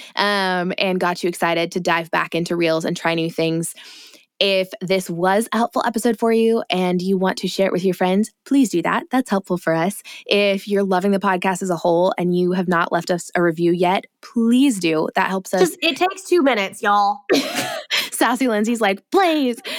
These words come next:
Speaker 1: It
Speaker 2: <laughs>
Speaker 1: seriously, though, does help us so, so much. So go take two minutes, leave us a five-star review on Apple Podcasts if you can.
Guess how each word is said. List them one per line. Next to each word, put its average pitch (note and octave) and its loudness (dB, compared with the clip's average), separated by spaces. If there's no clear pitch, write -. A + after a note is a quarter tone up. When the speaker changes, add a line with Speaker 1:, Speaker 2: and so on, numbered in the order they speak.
Speaker 1:
It A#3+ 2
Speaker 2:
<laughs> G3+ 4
Speaker 1:
seriously, B3 0
though, G3 2
does F3+ 0
help F3+ -2
us F3+ -2
so, G#3 2
so G3+ 0
much. E3+ -2
So F3 0
go G3+ 4
take F#3+ -2
two - 0
minutes, F#3 0
leave F#3+ 2
us F#3+ 0
a G3 -4
five-star F3+ 0
review E3+ 0
on F3 0
Apple F3 -2
Podcasts F3 -4
if F#3 -8
you F#3 -8
can. F3 -2